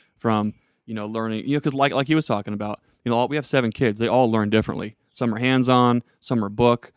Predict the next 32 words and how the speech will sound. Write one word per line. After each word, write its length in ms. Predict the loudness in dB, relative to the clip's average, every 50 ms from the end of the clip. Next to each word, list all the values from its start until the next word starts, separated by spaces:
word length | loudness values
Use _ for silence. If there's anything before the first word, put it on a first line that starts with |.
| _ _
some 260 | -4 -2 0 0 0
are 40 | 0
a 40 |
mixture 360 | -2 -2 -4 -6 -8 -10 -10 -8
of 100 | -4 0
both, 260 | 2 2 2 0 -2
some 160 | -4 -8 -8
are 20 |
kinesthetic. 600 | -6 -6 -6 -8 -2 0 2 2 4 2 0 -4 _ _ _ _ _ _ _ _
You 100 | -10 -6
know, 100 | -6 -6
so 160 | -6 -6 -6 -4
Michael 400 | 0 0 0 0 -2 -4 -6 -6
is 180 | -6 -8 -14 _ _ -4
very 240 | -2 0 0 0
aware 260 | 0 2 2 2 2 0
of 80 | -2 -4
that 140 | -6 -6
'cause 120 | -4 -4 -2
he 40 | -2
works 180 | -2 -2 -4
with 100 | -10 -10
kids 200 | -6 -6 -2 0
all 100 | 0 -2
the 40 | -2
time. 300 | -2 -2 -4 -4 -4 -4
So 180 | -4 -2 -2 0
his, 240 | 0 0 0 0 -2 0
his 240 | 2 2 4 4
approach, 580 | 4 4 4 6 6 6 6 4 0 -6 -10 -12 _ _ _ -20 -20 -20 _ _ _ _ _ _ _ -2
uh, 260 | 0 0 0 0 0
it, 180 | -2 -2 -4